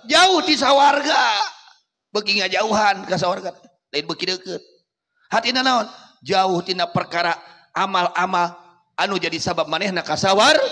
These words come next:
Gara-gara manehna koret jadi gumede.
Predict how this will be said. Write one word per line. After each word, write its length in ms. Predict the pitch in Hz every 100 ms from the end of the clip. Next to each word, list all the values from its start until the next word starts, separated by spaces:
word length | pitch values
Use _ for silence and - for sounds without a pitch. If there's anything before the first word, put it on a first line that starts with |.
| - - - _ _ - 359 370
Gara-gara 480 | 185 208 190 196 190
manehna 320 | 185 180 175
koret 320 | 220 233 214 -
jadi 180 | 151 147
gumede. 320 | 156 151